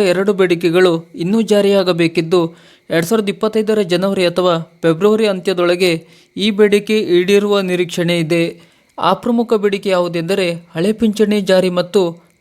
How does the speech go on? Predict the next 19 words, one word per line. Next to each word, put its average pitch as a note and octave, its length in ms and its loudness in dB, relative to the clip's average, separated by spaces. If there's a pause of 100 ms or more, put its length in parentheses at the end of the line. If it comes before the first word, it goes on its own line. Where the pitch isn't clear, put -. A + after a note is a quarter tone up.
ನೌಕರರಿಗೆ G3 580 -2 (360)
ಆರೋಗ್ಯ G#3 280 2 (120)
ಸಂಜೀವಿನಿ F3+ 420 -2 (100)
ಜಾರಿ. E3 260 2 (440)
ಒಂದು G#3+ 140 -2 (100)
ಮೂಲದ A3 260 -2 (120)
ಪ್ರಕಾರ G3+ 260 -4 (500)
ಈ G#3 100 -4 (120)
ಜನವರಿ A3+ 400 2
ಅಂತ್ಯದೊಳಗೆ F#3 560 2 (300)
ಆರೋಗ್ಯ G#3+ 380 2
ಸಂಜೀವಿನಿ G3+ 420 -4 (100)
ಜಾರಿಯಾಗಬಹುದು F#3 760 -2
ಎನ್ನಲಾಗುತ್ತಿದೆ. E3 680 0 (520)
ಇದಕ್ಕೆ A#3+ 340 0
ಪುಷ್ಟಿ G#3 360 -4
ಎನ್ನುವಂತೆ G3 400 -2 (540)
ಸಾರಿಗೆ G#3+ 400 2
ನಿಗಮದವರು F#3+ 600 -2